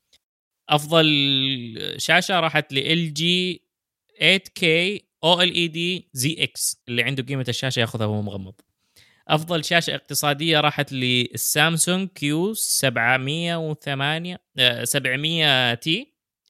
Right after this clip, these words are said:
ايت كي. وأفضل كاميرا راحت لباناسونيك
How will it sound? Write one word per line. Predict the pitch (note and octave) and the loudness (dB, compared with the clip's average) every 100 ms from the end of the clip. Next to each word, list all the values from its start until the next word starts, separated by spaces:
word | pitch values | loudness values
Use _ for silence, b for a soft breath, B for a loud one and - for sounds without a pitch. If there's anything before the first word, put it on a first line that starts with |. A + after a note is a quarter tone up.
| - | -2
ايت | C3+ - | 0 0
كي. | - E3 A#3+ - _ _ | -2 -2 -2 -8 _ _
وأفضل | - E3+ E3+ D#3+ E3+ | -4 0 0 2 0
كاميرا | D3+ F3 F3 F3 F3+ D#3 | 2 0 2 2 4 2
راحت | D#3+ E3 D#3+ | 2 0 -2
لباناسونيك | D3 C#3 C3+ B2+ A#2 D#3 E3+ D#3+ E3+ E3 F#3 - | 0 2 2 2 2 2 2 0 0 -2 -4 -8